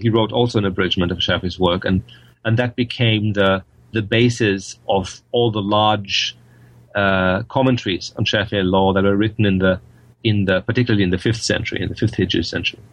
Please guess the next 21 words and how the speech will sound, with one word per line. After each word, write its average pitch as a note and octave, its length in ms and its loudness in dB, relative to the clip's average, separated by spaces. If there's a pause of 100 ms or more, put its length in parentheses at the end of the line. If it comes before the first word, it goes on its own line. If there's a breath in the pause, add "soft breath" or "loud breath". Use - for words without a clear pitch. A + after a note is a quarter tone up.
(480 loud breath)
Um, G#2+ 580 0 (460)
but C3 220 -2
then F#3+ 160 0
there G3 140 2
is, E3 280 0
I - 60 -10
mean, C3+ 160 0
there C3+ 160 2
is, - 400 -4 (180)
um, A2 640 0
we B2+ 120 2
have D#3+ 160 0
names C3 340 2
of A2 140 0
over A#2 160 2
a A2 40 -2
hundred A#2+ 300 -2
students G#2+ 320 2
of F#2+ 80 -2
the F#2 60 -6
Shafi'i, F2 500 -2